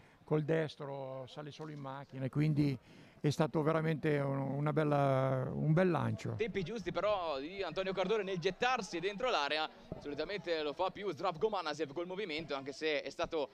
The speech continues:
Speaker 2: veramente bravo a cercare di dettare il passaggio a Nicolò Tordini, che l'ha servito bene, ma non semplice poi andare in porta. Tordini in posta ancora col mancino,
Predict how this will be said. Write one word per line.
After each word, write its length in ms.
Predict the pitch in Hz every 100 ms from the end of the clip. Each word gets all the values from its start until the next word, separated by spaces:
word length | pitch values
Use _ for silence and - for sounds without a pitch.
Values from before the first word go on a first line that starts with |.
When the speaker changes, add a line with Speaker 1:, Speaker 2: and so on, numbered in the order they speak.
| - -
Speaker 2:
veramente 400 | 160 180 214 208
bravo 600 | 170 185 175 165 151 143
a 200 | 160 156
cercare 720 | 135 170 - 175 160 135 110 - - - -
di 100 | 165
dettare 300 | 170 202 180
il 60 |
passaggio 380 | 175 170 214 208
a 20 |
Nicolò 260 | 180 180 180
Tordini, 580 | 214 185 135 123 123 87 - - _ -
che 80 | -
l'ha 80 | 123
servito 880 | 139 135 160 147 131 120 113 107 101 - _ -
bene, 460 | 143 202 180 143 143
ma 580 | 123 123 120 104 95 - - _ _ -
non 160 | 180
semplice 500 | 165 190 170 147 135
poi 520 | - 175 165 151 143 135
andare 260 | 147 165
in 60 | 123
porta. 540 | 120 98 107 90 95 -
Tordini 560 | 135 127 113 139 170 151
in 140 | 123
posta 320 | 147 147 -
ancora 380 | 127 120 190 180
col 160 | 170 170
mancino, 500 | 190 - 151 147